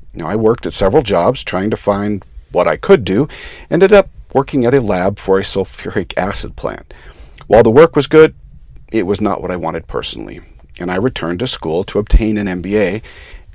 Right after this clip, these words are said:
and then thinking about a law degree. Now, I obtained the M B A, but for some reason, though I had been accepted into law school,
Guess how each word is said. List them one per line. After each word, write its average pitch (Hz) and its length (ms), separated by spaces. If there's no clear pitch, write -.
and 98 160
then 131 180
thinking 113 440
about 110 220
a 110 40
law 156 260
degree. - 360
Now, 85 120
I 92 60
obtained 175 380
the 104 140
M 95 120
B 95 160
A, 95 180
but 92 180
for 107 160
some 208 340
reason, 120 440
though 95 220
I 95 80
had 95 180
been 92 160
accepted 92 500
into 190 320
law 135 160
school, 107 440